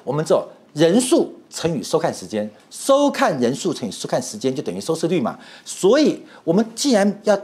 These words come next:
对待这些极少数有品味、有胆识、有眼光的观众，那唯一方法就是让你看更久，讲到你睡着是收视时间最长的方式，你知道，播完你都不知道，一直到手机没电才发现，嗯，为什么手机没电呢？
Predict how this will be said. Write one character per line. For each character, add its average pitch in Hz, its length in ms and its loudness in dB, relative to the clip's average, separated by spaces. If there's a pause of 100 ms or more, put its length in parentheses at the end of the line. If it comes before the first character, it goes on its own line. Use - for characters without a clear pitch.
(100)
对 330 180 6
待 185 240 2
这 - 140 -2
些 170 240 4 (320)
极 311 320 6
少 339 220 0
数 143 320 -4
有 156 180 6 (100)
品 104 400 -4
味、 175 240 4 (420)
有 185 220 4
胆 127 380 -2
识、 214 180 -2
有 208 140 6
眼 202 220 4
光 226 200 4
的 220 120 4
观 220 200 2
众， 262 160 4 (260)
那 175 120 2 (120)
唯 170 100 6
一 226 80 6
方 226 100 4
法 185 100 4
就 110 80 -6
是 127 60 -2
让 139 100 2
你 92 80 -4
看 - 200 -4
更 160 120 2
久， - 140 -6 (300)
讲 143 200 0
到 214 140 2
你 131 160 -2
睡 220 260 -2
着 101 320 0 (240)
是 - 320 -8 (480)
收 196 200 4
视 180 160 0
时 - 140 -8
间 127 200 2 (120)
最 - 120 0
长 - 160 -6
的 101 100 -8
方 104 200 -2
式， 107 140 -8
你 - 60 -12
知 95 40 -4
道， 107 100 0 (120)
播 302 140 4
完 147 180 4
你 - 20 -4
都 110 80 2
不 113 80 -2
知 120 100 -6
道， 135 140 0 (180)
一 202 100 2
直 202 60 4
到 175 140 2
手 117 240 2
机 233 180 2
没 165 160 6
电 226 280 4
才 - 120 0
发 202 160 4
现， 202 220 4
嗯， 196 180 -2 (200)
为 254 100 2
什 247 80 -6
么 156 60 -8
手 98 80 -4
机 131 100 -6
没 101 120 -2
电 104 160 -6
呢？ 95 80 -12